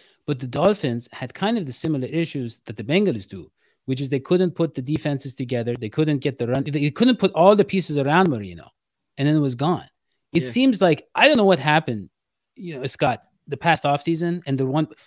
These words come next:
Speaker 1: we have nailed our free agency
Speaker 2: Yeah, yeah, yeah.
Speaker 1: picks. I mean, Chidobe Awuzie, you know, uh, M-, Mike Hilton, you know, Eli Apple. Who thought Eli Apple? I mean, that, you know, so many surprise stories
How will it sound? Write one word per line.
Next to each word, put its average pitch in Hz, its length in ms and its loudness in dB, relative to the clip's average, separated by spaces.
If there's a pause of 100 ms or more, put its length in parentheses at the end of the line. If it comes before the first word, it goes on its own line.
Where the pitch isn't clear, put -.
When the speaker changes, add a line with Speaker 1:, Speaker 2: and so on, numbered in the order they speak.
(120)
Speaker 1:
we 214 240 4
have 156 260 -2
nailed 127 720 2
our 123 160 -2
free 131 320 -4
agency 110 640 -10
Speaker 2:
Yeah, 147 140 -6
yeah, 143 220 -6
yeah. 135 100 -8
Speaker 1:
picks. 107 340 -8 (380)
I 165 80 6
mean, 185 260 4
Chidobe 180 500 4
Awuzie, 107 440 -6 (420)
you 151 140 2
know, 135 400 0
uh, 123 240 -10
M-, 147 260 -8
Mike 175 220 2
Hilton, 113 400 -4 (420)
you 151 100 0
know, 143 160 0
Eli 226 260 4
Apple. 185 500 2
Who 285 100 -2
thought - 220 -4
Eli 247 240 2
Apple? 202 400 -2
I - 20 -2
mean, 190 140 2
that, 220 200 -4 (140)
you 214 80 -2
know, 143 240 -2
so 214 260 -4
many 240 200 -2
surprise 165 640 -2
stories 147 640 -4